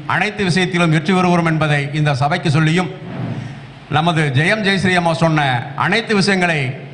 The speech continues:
அந்த எந்திரங்கள், மூலிகைகள், இதையெல்லாம் நமது வாக்கு சித்திக்கு பயன்படுத்தினால் மேலும் நம்மளுடைய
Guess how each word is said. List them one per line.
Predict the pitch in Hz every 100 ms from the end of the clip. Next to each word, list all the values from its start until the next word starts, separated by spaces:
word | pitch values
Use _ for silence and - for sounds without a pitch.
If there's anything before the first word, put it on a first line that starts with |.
| - - - -
அந்த | 143 160 151
எந்திரங்கள், | 147 196 202 190 175 175
மூலிகைகள், | 147 190 214 190 170 175 170 - - - - - - -
இதையெல்லாம் | 165 180 185 190 220 220 - - -
நமது | 151 170 160
வாக்கு | 139 175 233 226
சித்திக்கு | 214 165 165 170
பயன்படுத்தினால் | 165 196 185 170 170 160 147 135
மேலும் | 139 202 214 214 190 147
நம்மளுடைய | 165 170 165 160 143 131